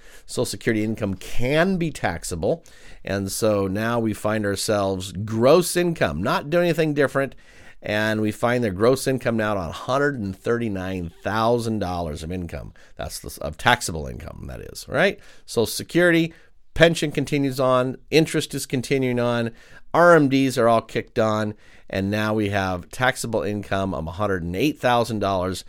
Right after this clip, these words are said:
Now they're subject to fourteen thousand dollars of federal taxes. And you can see they just bumpity-bumpity-bump.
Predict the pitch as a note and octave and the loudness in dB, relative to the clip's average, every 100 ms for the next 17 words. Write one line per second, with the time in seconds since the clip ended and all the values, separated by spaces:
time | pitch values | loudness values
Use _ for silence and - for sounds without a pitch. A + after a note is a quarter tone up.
0 | - - - - F#2 A#2+ C3 C3 A#2 - | -18 -20 -18 -6 -2 2 2 2 0 0
1 | G#2 F#2+ F#2+ - G2 F2 - G3+ - - | -2 -2 -8 -4 -2 -2 4 4 4 -6
2 | G#2+ F2 F2+ C#3 D3 C#3+ C#3 B2 A2 A2 | -6 -6 0 2 2 2 0 0 2 0
3 | G#2 F2+ - G2 F2+ F2 - G2 F2+ - | -2 -6 -4 -4 -2 -4 -2 -2 -2 -8
4 | D#2+ E2 E2 D#2 - B2 G#2+ F2+ F2+ C#2+ | -10 -8 -8 -8 -4 -2 -2 -4 -8 -6
5 | D#2+ E3+ G#3 - B2 G#2 F2+ C3 D3 - | 0 0 0 -4 -2 -2 -2 -2 -4 -4
6 | B2 A#2 G#2 E2+ | -4 -2 -4 -6